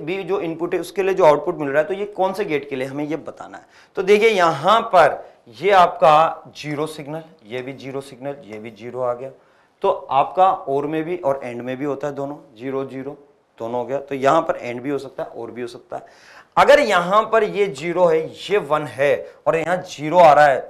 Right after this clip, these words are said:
तो ये आपका एंड गेट होगा, A डॉट B होगा, तो ये A डॉट B हो गया। यहां पर आप देख रहे हैं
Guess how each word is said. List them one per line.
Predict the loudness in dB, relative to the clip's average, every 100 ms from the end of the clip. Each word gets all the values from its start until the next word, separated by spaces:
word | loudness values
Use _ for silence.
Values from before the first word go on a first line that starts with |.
| -10
तो | -8
ये | -8 -4 2
आपका | 2 2 -2
एंड | -4 -6 -8
गेट | -8 -6
होगा, | -4 -4 -4
A | -6 -6
डॉट | -6 -6 -8
B | -8
होगा, | -4 -4
तो | -4
ये | -6 -6 -6
A | -8 -6
डॉट | -8 -8
B | -8
हो | -6 -2
गया। | -4 -6 -16 _ _ _ _ -2
यहां | 2 4
पर | 6
आप | 6 6
देख | 6 6
रहे | 4
हैं | -2